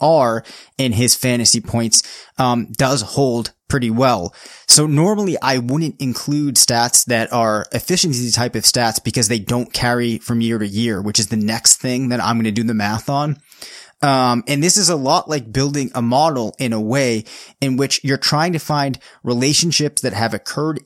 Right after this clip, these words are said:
in the past that will carry to the future. And in this, um, a-, and kind of one of the ideas behind this, of why we're doing this, is, like, you might look at a player like,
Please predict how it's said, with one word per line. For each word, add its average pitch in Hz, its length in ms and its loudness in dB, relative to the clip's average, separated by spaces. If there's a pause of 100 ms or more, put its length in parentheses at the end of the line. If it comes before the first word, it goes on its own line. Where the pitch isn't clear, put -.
in 151 160 -2
the 147 80 -2
past 117 680 0 (800)
that 135 160 -2
will 139 100 -6
carry 165 380 -4
to 160 140 -2
the 131 100 -6
future. 127 560 -4 (380)
And 143 160 -2
in 131 140 -4
this, - 440 4
um, 117 520 0 (920)
a-, 180 200 0
and 180 120 0
kind 214 260 0
of 160 100 0
one 156 180 0
of 170 140 -4
the 156 100 0
ideas 131 400 0
behind 123 500 -4
this, - 140 4
of 107 100 -4
why 123 260 0
we're 156 120 -2
doing 123 380 -2
this, 101 280 2
is, 113 340 2 (520)
like, 156 200 0
you 156 220 2
might 208 300 2
look 135 460 -4
at 123 160 2
a 120 40 -2
player 113 380 -2
like, 110 380 -2